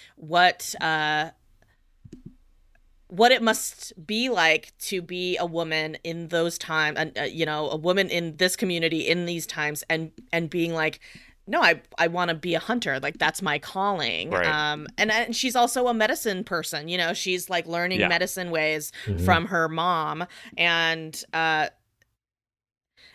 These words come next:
Speaker 1: and it's, to me, it was very fun and, like, um, a, a little bit, a little bit, uh, made me a little bit nervous at first to see, like, the,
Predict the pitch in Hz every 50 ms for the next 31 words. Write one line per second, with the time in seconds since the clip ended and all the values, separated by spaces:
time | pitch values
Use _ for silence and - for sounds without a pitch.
0 | _ _ - 190 202 196 190 208 196 190 - - - - - - _ _ _ -
1 | - 339 285 294 339 453 622 571 539 453 294 233 233 233 240 247 254 262 - _
2 | 226 214 220 220 226 226 226 - 214 208 208 202 196 185 180 185 180 - 185 175
3 | 170 170 170 165 165 165 160 160 160 165 165 _ - - - _ _ _ _ _
4 | _ _ _ _ _ _ _ _ _ _ - - - - _ _ _ _ _ _
5 | _ _ _ _ - _ - 247 254 - 247 247 254 277 320 359 339 403 381 -
6 | - - - - 254 - _ 233 226 _ _ _ _ - 233 233 233 233 277 285
7 | 320 311 247 311 294 277 - - 240 233 233 233 240 247 240 254 240 226 247 262
8 | 254 262 - 240 240 240 233 240 247 233 233 - 208 208 196 - - 220 214 220
9 | 220 - - 233 202 - - - 208 202 202 196 190 190 180 170 190 180 165